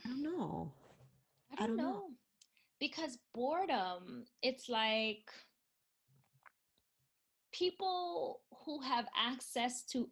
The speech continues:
Speaker 2: everything in the world and everyone and
Speaker 1: Mm-hmm.
Speaker 2: every resource and every amount of money and every trip they can take and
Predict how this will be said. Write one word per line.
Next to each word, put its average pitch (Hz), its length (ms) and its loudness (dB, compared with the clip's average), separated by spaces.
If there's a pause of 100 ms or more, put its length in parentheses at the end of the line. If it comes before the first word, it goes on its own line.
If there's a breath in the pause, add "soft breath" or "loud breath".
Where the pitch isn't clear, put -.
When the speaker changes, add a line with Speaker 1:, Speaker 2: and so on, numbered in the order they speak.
Speaker 2:
everything 240 880 0
in 208 140 4
the 185 100 -2
world 190 800 0 (680 soft breath)
and 196 120 -2
everyone 214 1080 4 (300)
and 165 180 2
Speaker 1:
Mm-hmm. 185 100 4
Speaker 2:
every 226 260 2
resource 220 840 2
and 180 140 -4
every 185 260 -2
amount 226 260 2
of 226 60 2
money 208 600 2
and 185 100 0
every 185 280 0
trip - 400 -2
they 226 100 2
can 226 260 0
take 220 360 0
and 196 240 -2